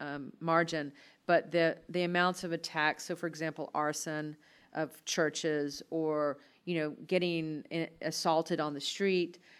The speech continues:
these kinds of attacks are way up. D C also has experienced, um, an increase in attacks, although in D C, interestingly, it's been focused on L G B,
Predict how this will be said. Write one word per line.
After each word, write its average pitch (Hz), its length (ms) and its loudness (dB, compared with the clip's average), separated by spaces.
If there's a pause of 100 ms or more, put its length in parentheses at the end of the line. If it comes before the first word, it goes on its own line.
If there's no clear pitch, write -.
(100)
these 214 220 4
kinds 175 280 0
of 170 80 -2
attacks 156 460 -6
are 151 80 -6
way 143 240 -4
up. 123 280 -6 (440)
D 240 140 4
C 226 300 2
also 165 320 2
has 160 120 0
experienced, 160 760 -6
um, 156 240 -6
an 131 80 -6
increase 165 520 -6
in 160 160 -4
attacks, 147 520 -4
although 165 340 2
in 160 100 0
D 180 120 -2
C, 254 440 -2
interestingly, 170 640 -4
it's 160 140 -8
been 165 160 -8
focused 165 380 -6
on 156 160 -6
L 156 160 -4
G 160 180 -6
B, 156 160 -14